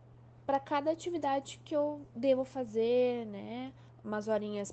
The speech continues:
com a família, com o namorado, é, com a escrita. Geralmente a escrita eu deixo um pouco mais pras férias, né? Porque por conta da faculdade acaba tomando bastante o meu tempo,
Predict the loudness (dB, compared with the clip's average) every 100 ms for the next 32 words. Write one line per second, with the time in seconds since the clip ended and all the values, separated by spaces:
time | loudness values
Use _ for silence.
0 | -10 -12 -8 -8 -4 -2 0 2 2 2
1 | -2 -10 -20 -20 -10 -8 -6 -8 -8 -4
2 | -2 -2 -2 -4 -4 -4 -6 -14 -20 -20
3 | -20 -20 -10 -4 -2 -4 -6 -4 -2 -2
4 | -4 -6 -4 -4 -4 -2 -2 -2 -4 -4
5 | -4 -2 -4 -4 -12 -20 -14 2 6 6
6 | 8 6 6 2 0 4 4 4 -2 -2
7 | -2 0 0 -2 -4 4 6 6 4 0
8 | 0 -10 -20 -20 -16 -16 -16 -8 -8 2
9 | 2 2 -2 -4 -4 -4 -6 -4 0 2
10 | 2 0 0 0 -2 -2 -2 -2 0 -2
11 | -2 -2 -4 -8 -6 -8 -6 -6 -4 -4
12 | -6 -8